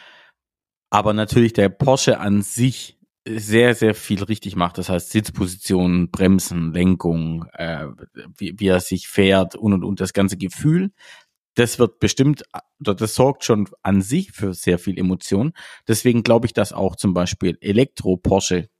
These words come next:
äh, Caymans oder Boxsters in der Zukunft, die übrigens auch gerade schon fleißig ihre Testrunden ja drehen, ähm, dass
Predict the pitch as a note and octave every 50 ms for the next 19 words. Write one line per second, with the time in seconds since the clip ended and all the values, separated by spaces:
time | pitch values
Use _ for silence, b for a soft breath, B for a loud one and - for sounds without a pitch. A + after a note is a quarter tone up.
0 | _ _ _ _ _ _ _ _ - G2 F#2 F2 - - - G#2 G#2 G#2 G2+ G2+
1 | G2+ G2+ G2 - - F2+ F#2+ F2+ - A#2 A2+ - - - - G2 - F#2+ F#2+ F#2+
2 | F#2 - - G#2+ G2+ - - G2 G2 G2 - _ _ B B B B B - A#2+
3 | A2 G#2 F#2+ F#2+ G2 F#2 - E2 G2 E2+ - - G2+ F#2+ - - F#2+ F2 - -
4 | F#2+ F#2+ - - - - F#2+ F#2+ - - C#3+ C#3 - C3+ B2 - - G2 G#2 G2+
5 | - - G#2+ G2 F#2 F#2+ B B B B B B B B B B - G#2 F#2+ F#2
6 | F#2 F2+ F2+ F2 - _ _ _ _ _ _ _ _ _ _ _ _ _ _ _
7 | _ _ - - - - F#2+ F#2 F#2+ - - - -